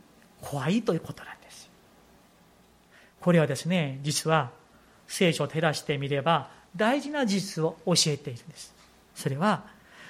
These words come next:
私たちの命は、子供であろうが、大人で、大人であろうが、その命は、その命の持ち主は、主人は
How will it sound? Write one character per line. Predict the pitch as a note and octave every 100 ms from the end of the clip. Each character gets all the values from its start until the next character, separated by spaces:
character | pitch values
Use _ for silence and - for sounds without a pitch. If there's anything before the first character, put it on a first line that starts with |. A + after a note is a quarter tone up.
| - -
私 | G3+ G#3 B3 A3+
た | B3+
ち | B3+
の | C4 G3
命 | E3 D4 E4 -
は、 | A#3+ C#4 D#3+ - - -
子 | - E3+
供 | D#3+ C#3
で | C#3 D#3
あ |
ろ | C#4+
う | A#3+
が、 | D3
大 | C#3
人 | G#3
で、 | A#3 A3+ F#3+ -
大 | F#3
人 | F3+ G#3+
で | G3+
あ | D#3
ろ | G3+
う |
が、 | D3+
そ | C3+
の | A#3+
命 | F#3+ D4+ F4+ - C#4+
は、 | A#3+ - - - -
そ | -
の | D#4+ G#3+
命 | G#3 E4 E4+ - D4+
の | B3+
持 | F#3 A3+
ち | A#3+
主 | D#4 D4 A3
は、 | E3+
主 | - - D4
人 | D4+ G#3
は | G#3 G3+